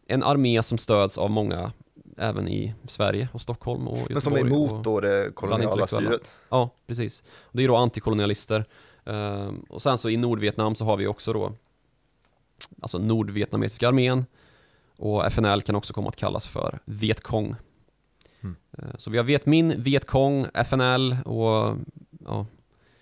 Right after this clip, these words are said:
Speaker 1: nordvietnamesiska armén, så det är mycket, många
Speaker 2: Må-,
Speaker 1: olika
Speaker 2: många
Speaker 1: namn
Speaker 2: som är
Speaker 1: här.
Speaker 2: arga på Frankrike i alla fall.
Speaker 1: Ja, det är det ju. Men det är också mycket att blanda ihop, om man säger så.
Speaker 2: Mm.
Speaker 1: Men Frankrike, är det en särskilt duglig, eh, militärmakt i sig då?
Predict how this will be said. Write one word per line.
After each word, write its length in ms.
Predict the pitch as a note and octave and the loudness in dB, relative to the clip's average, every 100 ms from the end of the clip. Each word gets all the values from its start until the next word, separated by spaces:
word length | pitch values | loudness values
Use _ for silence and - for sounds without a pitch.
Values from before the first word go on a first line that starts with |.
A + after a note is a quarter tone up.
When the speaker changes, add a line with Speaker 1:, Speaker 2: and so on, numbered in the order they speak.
| _ - | _ -2
Speaker 1:
nordvietnamesiska 680 | A#2+ A2+ A2 A#2 G#2+ - A2 | 0 4 2 2 0 2 2
armén, 240 | A2 A2 | 2 2
så 60 | A2+ | 2
det 80 | |
är 60 | A#2+ | 2
mycket, 680 | B2+ C3 - B2+ B2+ A2+ F2+ | 2 0 0 2 2 0 0
många 160 | B2 B2 | 2 2
Speaker 2:
Må-, 40 | |
Speaker 1:
olika 180 | A#2+ B2 | 2 4
Speaker 2:
många 140 | A#2 | 4
Speaker 1:
namn 100 | B2 | 4
Speaker 2:
som 120 | B2+ A#2+ | 4 4
är 40 | |
Speaker 1:
här. 120 | B2 | 2
Speaker 2:
arga 240 | A#2 A#2 A2+ | 2 0 -2
på 160 | G#2 | -4
Frankrike 440 | - A#2 G#2 F2+ - | -2 -4 -4 -8 -8
i 20 | |
alla 120 | - | -8
fall. 120 | - - - - | -10 -14 -8 0
Speaker 1:
Ja, 200 | C#3 E3 | 4 6
det 80 | C#3 | 6
är 60 | |
det 60 | G2 | 4
ju. 120 | A2 - | 2 0
Men 140 | A#2+ | 4
det 60 | C3+ | 4
är 20 | |
också 160 | B2+ | 6
mycket 160 | B2+ B2+ | 4 4
att 60 | G#2+ | 2
blanda 400 | A#2 A#2+ A#2 A#2 | 4 4 6 4
ihop, 340 | C3 A#2 - | 4 0 -6
om 80 | A#2 | -4
man 100 | A2 | -2
säger 140 | A2+ G#2+ | -2 -4
så. 180 | A2 A2 _ - | -4 -6 _ -6
Speaker 2:
Mm. 160 | G2+ B2+ _ - - _ | -6 -6 _ -20 -20 _
Speaker 1:
Men 180 | C3+ D3 | 0 2
Frankrike, 640 | E3+ D#3 C#3+ C#3+ E3 D#3+ | 4 4 2 0 2 4
är 80 | B2 | 4
det 120 | D3+ | 4
en 160 | E3+ E3+ | 2 2
särskilt 280 | E3+ B2+ A2 | 0 0 0
duglig, 680 | C3 A2+ G#2+ G#2+ G#2 G#2 | -2 -2 0 -2 0 -2
eh, 60 | G2 | 0
militärmakt 600 | A2 A2+ A#2 A2 A#2 - | -2 2 2 2 -2 -8
i 40 | |
sig 280 | - C#3 C#3 | -4 -2 0
då? 200 | A#2 G2 | 0 -4